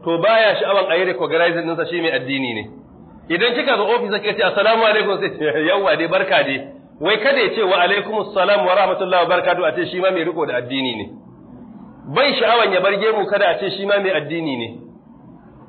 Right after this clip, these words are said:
Idan ya wayi gari yana kan mulki, baya sha'awan ya nuna iya da alaka da musulunci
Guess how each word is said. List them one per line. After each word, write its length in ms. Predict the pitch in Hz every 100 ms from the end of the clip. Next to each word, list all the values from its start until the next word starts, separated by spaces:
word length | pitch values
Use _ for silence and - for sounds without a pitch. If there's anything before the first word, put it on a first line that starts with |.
| -
Idan 300 | 175 226 269
ya 100 | 302
wayi 280 | 269 240 240
gari 500 | 233 226 233 - -
yana 320 | 160 220 247 202
kan 160 | 233 208
mulki, 300 | 214 214 202
baya 360 | 165 214 220 196
sha'awan 440 | - - 226 208 185
ya 80 | 180
nuna 280 | 214 214
iya 240 | - 202 175
da 100 | 170
alaka 320 | 165 180 180
da 80 | -
musulunci 580 | 160 151 170 165 156